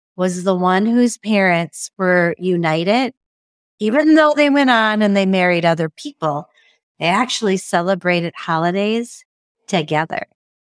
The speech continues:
And they would just add additional families. So I think that's so interesting. And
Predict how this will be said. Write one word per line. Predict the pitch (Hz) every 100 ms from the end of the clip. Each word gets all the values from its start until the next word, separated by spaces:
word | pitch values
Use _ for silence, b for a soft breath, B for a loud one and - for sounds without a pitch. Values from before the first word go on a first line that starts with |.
| _
And | 214
they | 214 208
would | 208
just | 208 - -
add | 202 214 214
additional | 208 185 202 - 190 175
families. | - 185 180 190 196 202
So | - 208 190 175 _ _ _ -
I |
think | 277 349
that's | 294 226 -
so | 269 254
interesting. | 214 226 247 233 - 254 226 220
And | 220 214 208 190